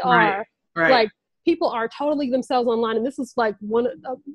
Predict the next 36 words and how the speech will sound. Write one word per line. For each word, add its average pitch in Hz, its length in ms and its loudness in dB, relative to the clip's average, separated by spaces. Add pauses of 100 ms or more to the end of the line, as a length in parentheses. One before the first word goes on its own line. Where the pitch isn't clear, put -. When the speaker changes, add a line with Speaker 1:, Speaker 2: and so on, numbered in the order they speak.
(100)
Speaker 2:
this 294 120 -2
is 294 60 -4
a 269 80 0
time 254 240 0
like 220 160 -2
none 220 160 0
other 208 200 -2
in 202 80 -2
history 208 340 -4
where 196 120 -4
you 196 100 -4
can 196 140 -2
be 214 180 -4
that 190 220 -6
way. - 100 -20 (260)
You 254 80 -6
can 233 160 -4
be 247 160 -2 (120)
totally 269 240 0
yourself, 220 360 0
Speaker 1:
Yeah. 143 60 -2
Speaker 2:
and 220 100 -12
there 247 80 -4
are 233 40 -6
gonna 233 180 -4
be 226 180 -8
people 240 340 -2
who 220 280 0 (280)
will 226 360 4
like 214 300 0
you 262 100 0
for 185 280 -6
it, 156 60 -20 (100)
you 226 100 -2
know? 214 220 0 (200)
So 254 180 0